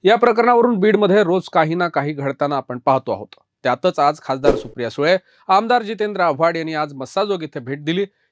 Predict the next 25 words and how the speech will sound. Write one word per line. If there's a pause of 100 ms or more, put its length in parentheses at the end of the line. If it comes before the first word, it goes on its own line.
या
भेटीमध्ये
संतोष
देशमुख
यांच्या
कुटुंबियांची
त्यांनी
भेट
घेत (320)
या
प्रकरणामध्ये (240)
पाठपुरावा
करणार
असल्याचं
सांगितलंय. (640)
यावेळी
सुप्रिया
सुळे
यांना
संतोष
देशमुख
यांच्या
कुटुंबियांनी
घडलेल्या
प्रकाराबद्दल